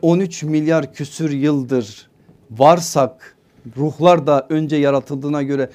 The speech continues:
ruhlarımız da varsa, hayata gelen bir bebek "Geç kaldım, ben on üç milyar önce yaratılmıştım, niye şimdi geldim?" demiyor. Orada bir sistem var. Sünnetullah başka bir biçimde işliyor.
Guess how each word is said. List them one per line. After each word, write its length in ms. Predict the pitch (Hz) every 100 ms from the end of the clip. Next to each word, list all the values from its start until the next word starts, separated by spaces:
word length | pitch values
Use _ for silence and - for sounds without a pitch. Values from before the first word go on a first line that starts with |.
| - -
ruhlarımız 600 | 143 113 143 139 147 135
da 160 | 135 127
varsa, 560 | 151 135 - 131 127 - _ _ - -
hayata 440 | - 139 143 143 165
gelen 440 | 139 143 147 143
bir 200 | 147 139
bebek 380 | 139 135 139 143
"Geç 260 | 160 160 -
kaldım, 420 | 143 127 135 135
ben 120 | 143
on 200 | 143 143
üç 180 | 160 147
milyar 320 | 143 135 139
önce 240 | 139 135
yaratılmıştım, 720 | 131 135 135 143 139 131 135 139
niye 160 | 143
şimdi 340 | 139 143 135 127
geldim?" 380 | 127 123 208
demiyor. 380 | 240 262 120 - - _ _ _ _ _ _ _
Orada 300 | 160 151 151
bir 60 |
sistem 540 | - - 143 - 240 277
var. 160 | 240
Sünnetullah 800 | 139 - 151 143 147 170 190 226 - - -
başka 360 | 147 - 294
bir 160 | 320 311
biçimde 380 | - 254 226 170
işliyor. 520 | - - 123 107